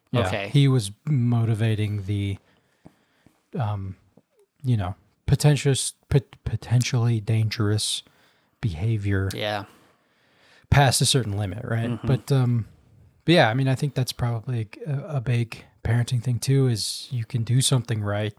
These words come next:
Speaker 1: but at some point, I don't know, I, I'm a big believer in all sides of things, understanding at least,
Speaker 2: Yeah.
Speaker 1: right? And, and making a
Speaker 2: And maybe understanding the
Speaker 1: decision.
Speaker 2: risks and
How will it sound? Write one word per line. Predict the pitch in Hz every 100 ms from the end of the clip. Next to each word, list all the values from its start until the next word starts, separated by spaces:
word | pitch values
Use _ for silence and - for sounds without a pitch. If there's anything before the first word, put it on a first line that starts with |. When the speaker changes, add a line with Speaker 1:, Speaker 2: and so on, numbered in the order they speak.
| -
Speaker 1:
but | 123 110 - _ _
at | 143 120
some | - 127 104
point, | - 123 113 - _ _ _ _ _ _ _ _ _ _ _ _ _
I | 143
don't | 135
know, | 110 113
I, | 113 151 -
I'm | 147 143
a | 131
big | 131 127 104 - _ _ _ _ _ -
believer | 120 117 113 117 113
in | 104 101 87 - _ _ _ _ _ _ _
all | - 113
sides | - 107 101 123 - - - _ _ _ _ -
of | -
things, | 143 151 147 -
understanding | 127 117 - 117 110 117 139 131 _ -
at | 131
least, | 143 151 -
Speaker 2:
Yeah. | 185 175 131
Speaker 1:
right? | 127 -
And, | 123 117
and | 120 117
making | 120 - 120 120
a | 120 120
Speaker 2:
And | 139
maybe | 143 135
understanding | 131 131 139 135 131 131
the | 127
Speaker 1:
decision. | -
Speaker 2:
risks | 117 123 - - -
and | 131 123 123 117 117